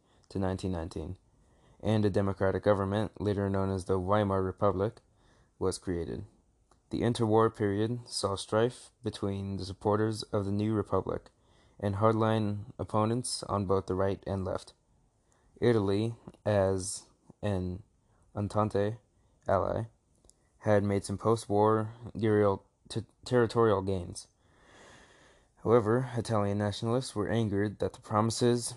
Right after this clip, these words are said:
ma-, made by the United Kingdom and France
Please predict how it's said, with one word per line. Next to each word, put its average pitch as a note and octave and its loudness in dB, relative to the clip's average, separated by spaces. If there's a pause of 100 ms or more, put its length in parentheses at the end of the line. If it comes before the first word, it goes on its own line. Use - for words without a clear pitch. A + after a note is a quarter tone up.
ma-, G#2+ 2 (680)
made G#2 0
by G2 4
the G2 -2
United F#2+ -4
Kingdom A2 -2
and G2 -6
France G2 -6